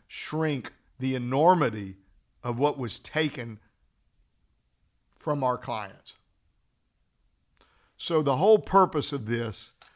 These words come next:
is to get the point across. Whether it's a herniated disc, whether it's a wrongful death case,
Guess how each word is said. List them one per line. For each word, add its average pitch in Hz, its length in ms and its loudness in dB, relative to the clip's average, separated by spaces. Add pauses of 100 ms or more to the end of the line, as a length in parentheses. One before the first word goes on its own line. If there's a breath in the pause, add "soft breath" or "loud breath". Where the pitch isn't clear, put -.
(240 loud breath)
is 135 180 -4
to 147 80 -6
get 151 300 -6
the 147 60 -8
point 143 380 -6
across. 113 760 -8 (1700 loud breath)
Whether 156 360 0
it's 147 140 -4
a 147 60 -4
herniated 131 680 -4
disc, 104 380 -10 (680)
whether 135 340 -4
it's 135 120 -8
a 135 60 -6
wrongful 131 520 -4
death 113 360 -8
case, 95 440 -20